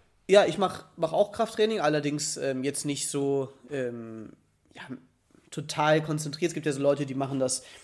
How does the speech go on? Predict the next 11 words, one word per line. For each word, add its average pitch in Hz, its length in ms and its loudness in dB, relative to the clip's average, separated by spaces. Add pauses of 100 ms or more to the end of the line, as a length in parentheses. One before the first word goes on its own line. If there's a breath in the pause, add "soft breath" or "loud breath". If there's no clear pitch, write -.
(160 loud breath)
ähm, 123 260 -2
aus 139 200 -2
Bodybuilding-Gründen 147 880 2
oder 131 180 -2
sowas, 127 240 -6
das 135 140 -8
mach 127 120 0
ich 123 120 -8
nicht. 196 280 -2 (340 loud breath)
Ähm, 127 540 -2
ich - 380 -14